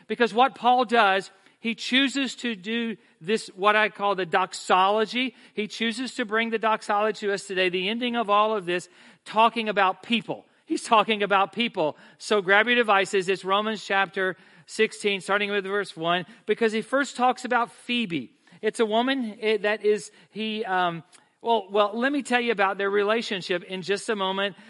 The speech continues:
but I wanna talk about our sister Phoebe is first. So Romans chapter sixteen and verse one says, "I commend you to our sister Phoebe, a servant of the church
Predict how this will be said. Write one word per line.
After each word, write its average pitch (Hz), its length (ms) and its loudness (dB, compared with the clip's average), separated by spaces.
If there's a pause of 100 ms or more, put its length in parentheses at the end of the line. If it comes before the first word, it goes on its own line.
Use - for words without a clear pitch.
(120)
but 220 140 2
I 233 80 4
wanna 262 160 0
talk 220 280 0
about 208 320 0
our 180 200 0
sister - 560 -8
Phoebe 165 520 -8
is 160 200 -10
first. 160 360 -4 (280)
So 208 340 2
Romans 226 420 0
chapter 214 320 -2
sixteen 202 460 -6
and 175 120 -8
verse 180 260 -6
one 180 180 -6
says, 175 240 -6
"I 190 160 0
commend 208 540 -6
you 214 220 -6 (320)
to 220 200 -4
our 185 320 0
sister 220 400 -6
Phoebe, 151 420 -8 (200)
a 160 80 -6
servant 254 640 0
of 196 180 -4
the 202 120 0
church 180 480 -4